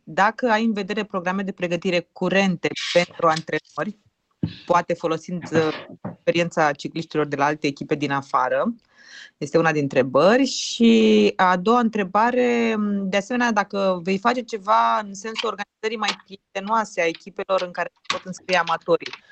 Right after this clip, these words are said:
Listă, linkuri, condiții, transparență, cred că se referă la detalii legate de partea digitală și, și asta ar fi una dintre problemele pe care aș vrea să ți le sesizez, partea de digitalizare. Deci,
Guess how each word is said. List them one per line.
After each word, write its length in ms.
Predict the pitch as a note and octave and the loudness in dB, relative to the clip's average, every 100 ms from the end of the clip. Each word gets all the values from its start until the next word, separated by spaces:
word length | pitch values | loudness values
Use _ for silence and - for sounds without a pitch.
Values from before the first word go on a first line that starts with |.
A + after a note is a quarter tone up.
| - - | -20 -6
Listă, 420 | E3+ A3 A3 E3 | -2 -2 0 2
linkuri, 440 | E3+ A3 G#3 - | 4 2 0 -6
condiții, 480 | - E3 E3+ G#3 E3 | -4 -4 -2 -4 -6
transparență, 720 | - D3+ D#3+ - F3 G#3 G3 | -2 -2 -2 0 0 0 -2
cred 160 | E3 - - | -4 -6 -6
că 60 | |
se 140 | F#3+ G#3 | -6 -2
referă 360 | F#3+ - G3+ | -2 0 2
la 460 | G3 F#3 F3+ F3 F3 | 4 4 4 2 0
detalii 640 | E3+ F3 F#3+ F#3 F3+ F3 - - | -6 -4 -2 -2 -2 -8 -12 -6
legate 260 | F3+ F3 | -4 -4
de 360 | E3 E3 E3 E3 | -6 0 0 0
partea 460 | - F#3 - F3 E3+ D#3 | -2 -6 -4 -4 -4 -8
digitală 520 | D3 E3+ - - F#3 E3 | -18 -18 -10 -4 -4 -4
și, 140 | - | -10
și 140 | - | -8
asta 220 | F#3+ F#3 E3 | -6 -4 -6
ar 80 | |
fi 120 | - E3+ | -8 -8
una 200 | D#3+ D#3 | -6 -8
dintre 480 | D3+ D#3 D#3 D3 - _ _ _ | -10 -6 -2 -2 -2 _ _ _
problemele 600 | G3 F#3 F#3+ G#3+ G#3 G3 | 2 4 4 2 2 0
pe 120 | F#3 | -2
care 340 | - F#3 F3+ | -2 0 2
aș 200 | E3+ F3 | 2 0
vrea 160 | E3+ F3+ | -2 -6
să 160 | - E3+ | -6 -10
ți 180 | - | -8
le 400 | E3+ E3 D#3+ D#3 - - - - - - _ | -4 -2 0 -2 -6 -16 -20 -20 -20 -20 _
sesizez, 640 | - F#3+ F3+ G3 F3 G#3 G#3 | 0 2 2 2 4 2 2
partea 300 | G3+ G3 G3 | -2 0 0
de 120 | F#3 | 0
digitalizare. 920 | E3 F#3 - - E3+ E3+ E3+ D3+ B2+ - | -2 -6 -4 0 0 2 2 2 0 -2
Deci, 400 | D#3+ F#3+ - | 2 2 2